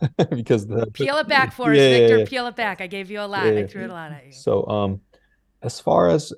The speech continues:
Speaker 1: as, as the company earnings, uh, yes, I think, I think that there's, uh, there is, uh, quite a bit of relief,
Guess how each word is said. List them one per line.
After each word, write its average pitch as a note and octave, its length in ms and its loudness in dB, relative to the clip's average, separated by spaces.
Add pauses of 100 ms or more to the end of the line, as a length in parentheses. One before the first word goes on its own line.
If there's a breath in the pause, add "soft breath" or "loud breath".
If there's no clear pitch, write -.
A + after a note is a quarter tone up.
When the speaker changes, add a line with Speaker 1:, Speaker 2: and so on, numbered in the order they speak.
Speaker 1:
as, A#2 560 -2
as A2+ 200 -6
the A#2+ 80 -12
company A#2+ 440 -6
earnings, G2 540 -4
uh, G2+ 460 0 (480)
yes, A2+ 540 -2 (100)
I A2 100 -8
think, C3 520 -6
I A#2+ 80 -8
think C3 340 -8
that C3 160 -6
there's, A#2 360 0
uh, G#2 280 2 (760)
there G#2+ 240 0
is, A#2+ 420 -4
uh, G#2 480 0
quite G#2+ 180 0
a G#2+ 60 -2
bit A2 120 -2
of G2+ 120 -2
relief, A2+ 480 -4